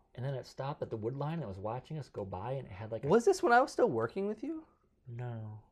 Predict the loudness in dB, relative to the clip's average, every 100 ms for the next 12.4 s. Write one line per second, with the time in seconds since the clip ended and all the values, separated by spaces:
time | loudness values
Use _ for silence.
0 | _ -2 2 2 0 -6 _ _ -8 -4
1 | -4 -4 -6 -12 -10 -4 -2 -2 -4 -14
2 | -12 -8 -6 -8 -10 -18 -20 _ 2 4
3 | 4 2 -8 _ _ _ _ _ -6 -6
4 | -4 -2 -2 -2 -8 -8 -4 -4 -4 -4
5 | -4 -4 -2 -2 -4 -8 _ _ _ _
6 | _ -4 -2 2 2 4 0 -2 -2 -2
7 | -2 -2 -4 -2 -2 -4 -10 _ _ _
8 | _ _ _ _ _ -20 _ -14 -14 -16
9 | -20 -20 -18 -18 -10 -6 -6 -6 -6 -6
10 | -6 -6 -6 -8 -10 -14 _ _ 0 0
11 | -2 -8 -16 _ _ _ _ _ _ _
12 | _ -8 -6